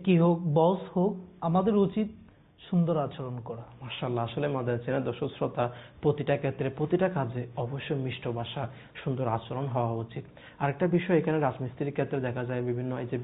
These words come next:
Speaker 2: আজকে যেটা আমরা বিষয়টা নিয়েছি, অনেক সময় দেখা যায় যারা বিভিন্ন জোগালে রয়েছে, রাজমিস্ত্রি রয়েছে, বিভিন্ন পরিশ্রমী মানুষ বিভিন্ন ধরনের মালপত্র চুরি করে ফেলে। দেখা যায় যে একটা জিনিস তার থেকে ভালো লেগেছে, এই জিনিসটা সে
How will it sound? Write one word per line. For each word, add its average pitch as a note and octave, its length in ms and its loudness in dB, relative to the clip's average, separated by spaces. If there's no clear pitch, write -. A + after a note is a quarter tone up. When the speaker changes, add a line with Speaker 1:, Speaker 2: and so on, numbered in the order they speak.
Speaker 2:
আজকে B2 260 -6
যেটা B2+ 240 -6
আমরা B2 280 0
বিষয়টা D3 340 2
নিয়েছি, B2+ 460 -2
অনেক C#3+ 200 0
সময় D3+ 280 0
দেখা C3+ 260 0
যায় C3+ 160 0
যারা B2+ 360 0
বিভিন্ন B2+ 260 -2
জোগালে A#2+ 440 -2
রয়েছে, A#2+ 420 -2
রাজমিস্ত্রি A#2 500 -4
রয়েছে, B2 160 -4
বিভিন্ন F3 340 0
পরিশ্রমী D3+ 360 0
মানুষ C3 280 -2
বিভিন্ন F3+ 300 4
ধরনের F3+ 400 6
মালপত্র D3 640 4
চুরি D3 300 0
করে B2 220 0
ফেলে। A#2 200 0
দেখা A#2 220 -2
যায় A#2 160 0
যে A#2+ 220 0
একটা D3+ 200 2
জিনিস C3+ 160 2
তার B2+ 100 2
থেকে C#3 140 0
ভালো B2 260 2
লেগেছে, D#3+ 440 4
এই D#3 80 2
জিনিসটা C#3+ 300 2
সে C3+ 200 4